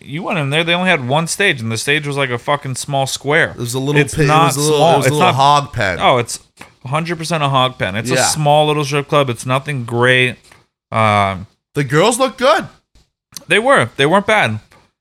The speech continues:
Speaker 1: I think we were all pleasantly surprised. They, uh, they brought in some good material for Saturday for us, and
Speaker 2: Yeah.
Speaker 1: um, I think we were just i-, intimidating to every single
Speaker 2: Oh my God.
Speaker 1: patron in that place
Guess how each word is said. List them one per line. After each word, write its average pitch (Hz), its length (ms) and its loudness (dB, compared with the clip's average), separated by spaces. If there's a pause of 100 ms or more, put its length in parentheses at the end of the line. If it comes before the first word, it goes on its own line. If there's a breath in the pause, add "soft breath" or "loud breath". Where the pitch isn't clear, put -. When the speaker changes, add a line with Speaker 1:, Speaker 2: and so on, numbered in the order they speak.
(120)
Speaker 1:
I 120 80 -4
think 156 180 -4
we 156 60 -6
were 165 120 4
all 156 120 2
pleasantly 151 480 -2
surprised. 151 640 0 (140)
They, 120 240 4
uh, 107 360 2 (100)
they 120 140 0
brought 127 300 2
in 139 420 -4
some 123 260 -6
good 131 140 -4
material 131 480 -2
for 131 140 -6
Saturday 117 460 0
for 123 260 -2
us, 147 180 -4
and 107 240 -6
Speaker 2:
Yeah. 107 360 -2 (340)
Speaker 1:
um, 50 340 -10 (1080)
I 135 120 0
think 151 240 -4
we 143 160 0
were 143 100 2
just 117 340 -4 (120)
i-, - 220 -10
intimidating 110 1000 -2 (200)
to 110 340 -4
every 135 340 0
single 120 480 -2
Speaker 2:
Oh 135 300 4
my 104 220 -4
God. 107 280 -2
Speaker 1:
patron 113 340 2
in 107 120 -2
that 104 200 -2
place 98 400 -2